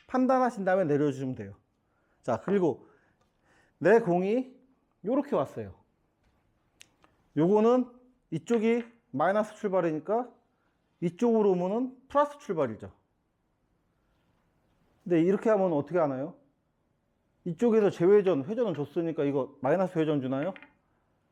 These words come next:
그렇게 하시는 게 아니라 여기서는 두께를 빼주기 시작합니다. 내가 출발을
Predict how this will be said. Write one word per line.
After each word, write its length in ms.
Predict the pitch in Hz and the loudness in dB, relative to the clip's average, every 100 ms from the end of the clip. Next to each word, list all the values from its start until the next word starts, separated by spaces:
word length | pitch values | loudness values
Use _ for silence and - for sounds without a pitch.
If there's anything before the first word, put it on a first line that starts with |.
| _ _ _ _ _ _ _ _ | _ _ _ _ _ _ _ _
그렇게 580 | - 185 202 - 208 196 | 0 0 0 -2 2 4
하시는 300 | 180 180 214 | 2 0 0
게 60 | 208 | 0
아니라 320 | 151 180 175 | 2 2 2
여기서는 500 | 147 165 180 190 262 - - _ _ | 0 0 -2 0 -2 -4 -18 _ _
두께를 420 | 143 - 208 185 | -12 0 2 2
빼주기 280 | 226 220 202 | 0 -2 -4
시작합니다. 500 | 180 - 135 101 101 - _ _ _ _ _ _ _ _ _ _ _ - | -6 -4 -4 -4 -10 -20 _ _ _ _ _ _ _ _ _ _ _ -4
내가 600 | 131 147 202 226 226 - _ _ _ _ _ _ | -2 2 4 4 2 -12 _ _ _ _ _ _
출발을 600 | 247 226 226 214 247 | -6 0 2 2 0